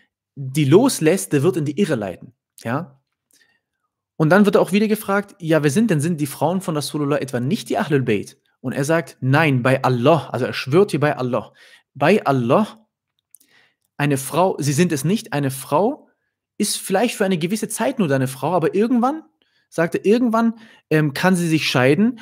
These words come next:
und geht wieder zurück zu ihrem Familien- oder zu ihrem Stamm. Und das ist auch so. Und er geht weiter und er sagt, die, die, die Angehörigen der Ahlul Bayt sind er selber, also Rasulullah selber,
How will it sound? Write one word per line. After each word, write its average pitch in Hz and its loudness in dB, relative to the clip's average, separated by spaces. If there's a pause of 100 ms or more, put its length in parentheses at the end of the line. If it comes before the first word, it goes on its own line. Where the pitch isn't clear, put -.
und 160 -2
geht 214 2
wieder 214 2
zurück 202 -2
zu - -6
ihrem 156 0
Familien- 180 0
oder 156 2
zu 131 -6
ihrem 143 0
Stamm. 113 -6 (800)
Und 135 -6
das 131 -6
ist 240 -4
auch 208 0
so. - -10 (520)
Und 147 -2
er 143 2
geht 190 2
weiter 214 2
und 185 2
er 156 -2
sagt, 170 -2
die, 143 2
die, 139 -4 (160)
die - -6
Angehörigen 139 2
der - -6
Ahlul 123 -4
Bayt 170 0 (560)
sind 202 2
er 143 2
selber, 151 2
also 139 0
Rasulullah 127 -2
selber, 208 -2